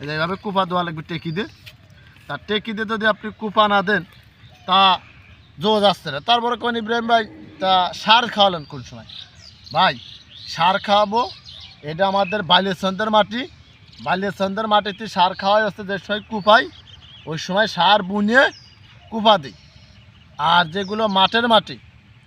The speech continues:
মাঠের মাটি হচ্ছে শক্তিশালী মাটি, মাটিটা জো ধরে যায়। তা জো ধরে গেলে ওখানে আমরা ইউরিয়া, ফ্লোরা, বাংলা মোটা সালফেট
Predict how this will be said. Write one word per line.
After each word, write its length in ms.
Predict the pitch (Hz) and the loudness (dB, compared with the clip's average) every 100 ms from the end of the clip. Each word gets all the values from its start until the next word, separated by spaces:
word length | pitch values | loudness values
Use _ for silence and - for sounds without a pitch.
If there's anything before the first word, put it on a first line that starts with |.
| - | -18
মাঠের 360 | 120 156 196 208 | -8 -6 -4 -2
মাটি 240 | 220 214 | 0 0
হচ্ছে 260 | 226 - 233 | -4 -4 -6
শক্তিশালী 580 | - 180 - 226 214 226 | -6 -8 -8 -2 0 2
মাটি, 320 | 226 202 233 359 - - _ _ - - | 0 0 -2 -8 -12 -20 _ _ -20 -14
মাটিটা 600 | 143 180 196 196 220 247 190 - - 147 | -2 -2 0 2 4 4 0 -14 -18 -6
জো 240 | 185 220 | -2 0
ধরে 260 | 196 196 185 | 2 0 0
যায়। 160 | 135 - - - _ - | -6 -10 -20 -20 _ -14
তা 140 | 139 | -10
জো 260 | 135 185 220 | -6 -2 -2
ধরে 260 | 202 226 233 | 0 -2 -2
গেলে 360 | 254 269 294 - _ _ _ _ - | -2 -2 -2 -8 _ _ _ _ -8
ওখানে 340 | 170 202 214 | -4 0 2
আমরা 260 | 220 214 220 | 2 2 0
ইউরিয়া, 640 | 202 214 220 240 247 339 - - _ _ - _ _ _ - | -2 -4 0 4 6 4 -2 -20 _ _ -20 _ _ _ -6
ফ্লোরা, 640 | 185 208 220 240 262 269 - _ _ _ _ _ | -2 2 6 8 8 6 -2 _ _ _ _ _
বাংলা 340 | 139 190 202 208 | -4 -2 0 -2
মোটা 240 | 208 208 | 0 0
সালফেট 720 | - 202 196 233 262 262 - | 2 2 4 6 6 4 -6